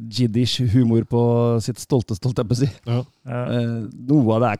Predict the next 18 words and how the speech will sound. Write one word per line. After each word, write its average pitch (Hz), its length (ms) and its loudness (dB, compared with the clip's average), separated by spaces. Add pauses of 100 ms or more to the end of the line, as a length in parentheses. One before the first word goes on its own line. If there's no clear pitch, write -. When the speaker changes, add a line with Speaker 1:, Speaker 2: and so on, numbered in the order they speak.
Speaker 1:
kanskje 104 160 -4
litt 104 160 -6
sånn, 110 240 -2
ja, 131 160 0
som - 160 -6
sagt, - 220 -2
han 131 120 0
er, 110 280 0
eh, 117 260 2
nitti 110 380 -6
år, 151 180 4
så 139 380 0
noen 120 260 0
av 101 220 -2
vitsene 110 340 -4
er 110 100 0
vel 101 40 -8
kanskje 110 320 -2